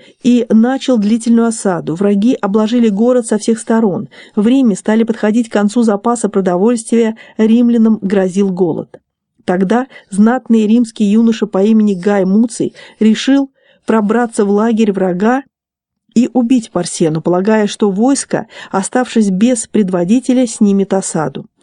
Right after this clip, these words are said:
Гай Муций явился в Сенат и объявил о своём решении. Отцы города одобрили его смелый замысел, а когда об этом стало известно в городе,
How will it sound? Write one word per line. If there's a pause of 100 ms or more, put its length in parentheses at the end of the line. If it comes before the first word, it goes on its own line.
(280)
Гай
Муций
явился
в
Сенат (240)
и
объявил
о
своём
решении.
Отцы
города
одобрили
его
смелый
замысел, (260)
а
когда
об
этом
стало
известно
в
городе,